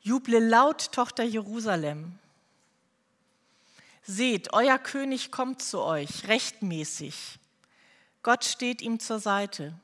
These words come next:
Demütig ist er vor seinem Gott. Er reitet auf einem Esel, auf einem starken Eselhengst. Er schafft die Pferde und Streitwagen ab in Jerusalem und ganz Israel.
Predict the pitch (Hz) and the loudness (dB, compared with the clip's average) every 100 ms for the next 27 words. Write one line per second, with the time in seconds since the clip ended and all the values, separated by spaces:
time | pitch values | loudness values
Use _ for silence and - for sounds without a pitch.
0 | _ _ _ _ _ _ _ _ _ 240 | _ _ _ _ _ _ _ _ _ 0
1 | 262 294 240 - 175 - - 160 - 185 | 2 2 0 -2 -6 -8 -4 -4 -4 -6
2 | 196 196 202 208 190 - - - _ _ | -4 -4 -4 -2 -2 -4 -14 -18 _ _
3 | _ _ _ _ _ _ _ _ - 208 | _ _ _ _ _ _ _ _ -4 -2
4 | 190 214 240 254 214 - - 214 208 220 | 6 6 6 2 -2 0 0 0 -2 -4
5 | 247 - 233 240 - 208 - 208 208 - | -4 0 0 0 -2 -4 -2 -2 -2 -2
6 | 226 214 247 226 214 214 185 160 160 147 | 4 4 2 -4 -4 -4 -4 -6 -6 -10
7 | - - - - _ _ _ _ _ _ | -12 -14 -18 -20 _ _ _ _ _ _
8 | _ _ _ 196 196 240 247 - 214 - | _ _ _ -4 2 2 2 -4 -12 -10
9 | - 240 254 233 214 - - 214 262 - | -2 2 2 2 -4 -6 0 2 2 0
10 | 202 196 190 - - 208 202 214 196 240 | 0 0 0 -4 -4 -6 -6 -6 -6 -2
11 | 233 226 214 214 214 214 - - 233 - | 2 2 0 -2 -2 -2 -2 -8 -10 -4
12 | 196 147 156 165 | -4 -2 -4 -6